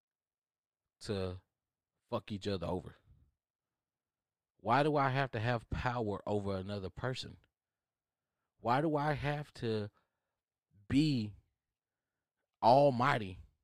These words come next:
I'm not. I'm just a human being on a world, in a world with other human beings. And for the most part, just wanna have fun.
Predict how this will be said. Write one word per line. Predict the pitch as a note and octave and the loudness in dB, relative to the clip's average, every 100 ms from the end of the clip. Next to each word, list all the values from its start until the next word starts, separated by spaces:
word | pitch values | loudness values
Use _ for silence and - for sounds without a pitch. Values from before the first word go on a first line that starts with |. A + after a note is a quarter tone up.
| _ _ _ _ _ - | _ _ _ _ _ -10
I'm | |
not. | G2 A2 - - _ _ _ _ _ _ _ _ _ _ _ _ _ _ _ _ _ _ _ | -4 -2 -4 -12 _ _ _ _ _ _ _ _ _ _ _ _ _ _ _ _ _ _ _
I'm | G#2 | -10
just | A#2 - | -10 -8
a | |
human | G2 B2 A2 | -8 -6 -6
being | F2+ G#2+ G#2 F#2+ - _ _ _ _ _ _ _ _ _ _ _ _ _ _ _ | -8 -10 -10 -12 -20 _ _ _ _ _ _ _ _ _ _ _ _ _ _ _
on | A2 | -8
a | G#2 | -6
world, | F#2 G#2+ G#2+ G2 G2 - _ _ | -4 -2 0 -2 -6 -14 _ _
in | - | -12
a | G2+ | -8
world | F#2+ A2 G#2+ | 0 2 2
with | G#2 G2+ | 0 -2
other | A2 G#2 | -4 -4
human | G#2+ G#2+ F#2+ | -8 -10 -8
beings. | G2+ G#2+ F#2 F#2 _ _ _ _ _ _ _ _ - | -6 -6 -10 -14 _ _ _ _ _ _ _ _ -10
And | G#2 G2 F#2+ F2+ F2+ _ _ _ _ _ _ | -6 -6 -8 -12 -20 _ _ _ _ _ _
for | G2+ | -8
the | |
most | G2 A#2+ - | -4 -4 -4
part, | G#2 | -6
just | F2+ G2 | -6 -8
wanna | G#2 | -6
have | G2 G#2 | -4 -6
fun. | - G#2 F2+ | -6 -8 -10